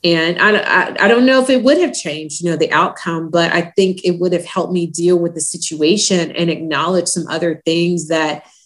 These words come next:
therapy has brought up, you know, that are kind of tied to just being in a relationship with somebody and, and working on yourself. So I would say to myself, "Okay, go look on Psychology Today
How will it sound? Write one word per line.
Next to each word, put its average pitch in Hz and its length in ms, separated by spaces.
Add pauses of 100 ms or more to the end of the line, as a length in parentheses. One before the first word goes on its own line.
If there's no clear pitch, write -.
(460)
therapy 185 440
has 170 260
brought 151 340
up, 170 460 (180)
you 175 140
know, 151 460
that 156 280
are 165 220
kind 185 200
of 170 100
tied 151 400
to 160 200
just 151 280
being 170 160
in 156 100
a 156 80
relationship 147 840
with - 100
somebody - 600 (880)
and, 160 280
and 156 320
working 156 300
on 143 140
yourself. - 680 (640)
So - 200
I 170 160
would 170 200
say 156 240
to - 160
myself, 143 600 (360)
"Okay, 151 640
go 175 200
look 185 260
on 185 160
Psychology 170 560
Today 151 680